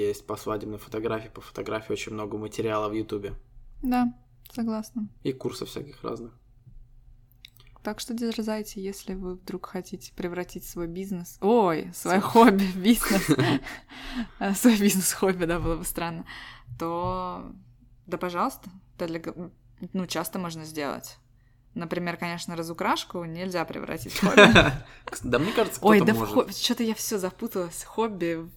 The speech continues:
Speaker 2: работа, все слова,
Speaker 1: Не, мне
Speaker 2: все
Speaker 1: к-,
Speaker 2: слова
Speaker 1: мне кажется,
Speaker 2: путаю.
Speaker 1: что есть люди, которые разукрашку превратят, э.
Speaker 2: Ну да, если это прям,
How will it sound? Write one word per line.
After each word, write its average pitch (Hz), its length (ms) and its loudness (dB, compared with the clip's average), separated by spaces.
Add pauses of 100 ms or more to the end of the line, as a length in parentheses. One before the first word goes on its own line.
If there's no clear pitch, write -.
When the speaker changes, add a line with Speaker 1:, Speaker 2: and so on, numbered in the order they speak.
Speaker 2:
работа, 180 480 -2
все - 240 -6
слова, 185 240 -2
Speaker 1:
Не, - 40 2
мне - 100 0
Speaker 2:
все 220 80 0
Speaker 1:
к-, - 60 -2
Speaker 2:
слова 202 120 4
Speaker 1:
мне 180 80 2
кажется, 190 280 4
Speaker 2:
путаю. 180 60 0
Speaker 1:
что - 100 6
есть 147 180 6
люди, 180 200 6
которые 123 340 0
разукрашку 123 520 0
превратят, 117 580 -2
э. 101 280 -8 (520)
Speaker 2:
Ну 277 140 8
да, 285 180 10
если 233 580 4
это 214 240 4
прям, 190 580 -2